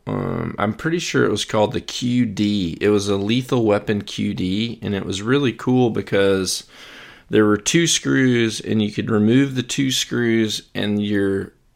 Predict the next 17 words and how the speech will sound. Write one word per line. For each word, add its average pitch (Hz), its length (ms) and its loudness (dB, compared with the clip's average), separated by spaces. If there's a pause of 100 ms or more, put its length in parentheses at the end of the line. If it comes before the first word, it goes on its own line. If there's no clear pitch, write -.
(160)
five 123 760 2
pins 113 800 -2 (240)
literally 117 540 0
came 120 480 0
out 110 480 0
in 95 260 -2
one 110 300 2
piece, 117 640 -2
and 98 180 -2
you 95 100 -4
could - 180 -6
slide 113 720 2
a 101 80 -2
new 107 340 0
one 101 120 0
in 95 220 -2
there. 92 500 -2